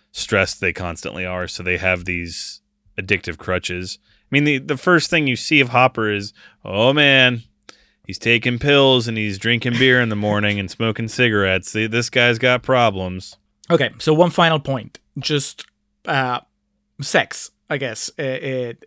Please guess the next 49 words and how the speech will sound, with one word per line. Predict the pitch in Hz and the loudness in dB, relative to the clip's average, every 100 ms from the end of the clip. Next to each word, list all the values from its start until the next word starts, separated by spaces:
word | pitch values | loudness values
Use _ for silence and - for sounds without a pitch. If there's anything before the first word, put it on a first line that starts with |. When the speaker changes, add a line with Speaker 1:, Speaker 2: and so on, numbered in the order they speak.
| - | -10
Speaker 2:
and | 143 | 0
not | 214 233 | 2 2
in | 202 | 2
the | 175 | 0
sense | 185 170 | 0 0
of, | 156 143 | -2 -2
I | - | -4
mean, | 208 165 | -4 -2
this | 196 185 | -4 -4
is, | 160 - - _ - | -6 -6 -12 _ -18
you | - 139 | -10 -8
know, | 123 | -8
uh, | 69 62 78 76 - - - - | -12 -8 -6 -8 -12 -20 -20 -6
would | 427 | 0
you, | 427 | 2
I | |
mean, | 240 254 | 4 4
if | 180 | 4
this | 220 196 | 4 2
was | 165 | 2
a | |
movie, | 170 165 | 2 2
it | 147 | 2
would | |
be | 143 | 0
like, | 135 120 | -2 -4
what, | 117 - | -6 -6
P | 156 | -6
G | 180 | -4
thirteen? | 185 180 196 190 175 _ _ _ _ | -4 -2 -2 -2 -6 _ _ _ _
Right? | - 147 147 | -4 -4 -4
It | 156 | 0
never | 175 143 | 4 4
Speaker 1:
Yeah. | 98 | 4
Speaker 2:
goes | 135 135 | -2 -2
hardcore. | 156 147 143 131 120 120 - - - _ | -2 -4 -4 -6 -6 -6 -8 -20 -20 _
Uh, | - | -6
Speaker 1:
No, | 131 131 107 113 | 0 0 0 -2
it | 117 | -4
just, | 127 120 - | -4 -6 -6
it | 120 | -2
goes | 131 139 - | 2 2 2
Speaker 2:
uh, | |
Speaker 1:
to | 131 | -2
establish | 113 123 120 120 - | 0 0 2 0 -2
teen | - 120 | -4 -4
horniness, | 104 113 107 98 98 - 98 | -4 -4 -6 -8 -10 -12 -14
which | 101 - | -14 -12
is | 104 101 | -12 -12